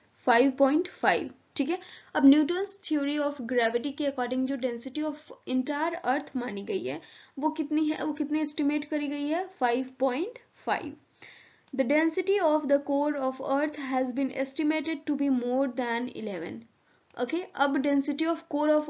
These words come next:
earth कितनी निकाली गई है, कितनी एस्टिमेट करी गई है, more than eleven। Thus, the earth is made up of many layers and the inner layers are made up of heavy materials, ठीक है। अब किसी भी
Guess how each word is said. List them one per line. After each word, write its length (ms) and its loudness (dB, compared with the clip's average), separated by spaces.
earth 180 -2
कितनी 360 0
निकाली 340 4
गई 160 2
है, 100 2
कितनी 320 2
एस्टिमेट 480 2
करी 240 0
गई 180 0
है, 220 2
more 280 2
than 300 4
eleven। 360 4
Thus, 400 2
the 80 10
earth 300 2
is 160 2
made 320 2
up 180 0
of 180 0
many 260 0
layers 420 4
and 420 -2
the 160 2
inner 240 2
layers 480 4
are 240 4
made 200 -2
up 180 -4
of 260 -6
heavy 300 -2
materials, 540 -10
ठीक 120 -6
है। 80 -10
अब 240 2
किसी 260 0
भी 140 4